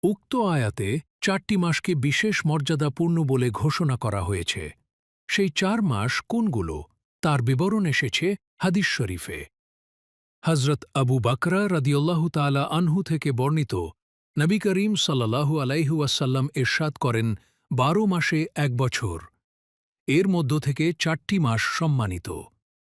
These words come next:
তিনটি ধারাবাহিক, জিলকাদ, জিলহজ, মুহাররম। আরেকটি হল রজব, যা জামাদিউস সানি ও শাবানের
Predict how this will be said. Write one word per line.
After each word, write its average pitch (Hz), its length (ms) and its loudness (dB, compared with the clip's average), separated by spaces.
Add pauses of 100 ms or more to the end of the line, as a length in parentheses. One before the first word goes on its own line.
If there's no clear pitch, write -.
(440)
তিনটি 190 540 2
ধারাবাহিক, 123 800 -2 (600)
জিলকাদ, 139 600 0 (460)
জিলহজ, 123 720 0 (280)
মুহাররম। 117 640 -2 (680)
আরেকটি 202 420 0
হল 185 260 2
রজব, 127 460 -2 (460)
যা 131 260 0
জামাদিউস 151 540 0
সানি 160 600 0
ও 143 160 2
শাবানের 160 640 0